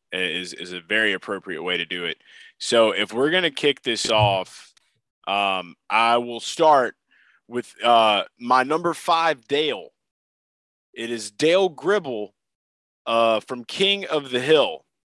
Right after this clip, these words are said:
All right. For those of you that have watched King of the Hill, you know all about Hank. You know a lot about propane. Uh, you know that, that, that Dale is married to the trailer park queen, Nancy.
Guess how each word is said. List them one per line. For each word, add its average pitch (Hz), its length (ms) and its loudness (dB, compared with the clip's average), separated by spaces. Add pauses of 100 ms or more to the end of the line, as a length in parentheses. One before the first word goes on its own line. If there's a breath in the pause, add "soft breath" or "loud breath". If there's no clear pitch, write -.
(320)
All 107 120 -4
right. 107 260 2
For 127 100 -12
those 143 300 0
of 139 100 -12
you 143 340 -4
that 120 500 2
have 110 240 -6
watched 131 360 0
King 147 200 -8
of 120 80 -6
the 113 60 -4
Hill, 143 400 0 (420 soft breath)
you 113 160 -8
know 131 180 4
all 143 300 6
about 135 420 2
Hank. 143 540 -6 (340)
You 117 60 -8
know 135 160 2
a 143 80 4
lot 147 160 6
about 135 240 2
propane. 135 800 -4 (500)
Uh, 107 240 0
you 107 140 -6
know 135 180 0
that, 120 200 2 (160)
that, 113 180 2 (160)
that 107 220 -6
Dale 147 340 4
is 131 140 -4
married 139 420 -2
to 131 280 -8
the 107 120 -14
trailer 160 380 -2
park 156 320 0
queen, 143 560 -8
Nancy. 131 480 -4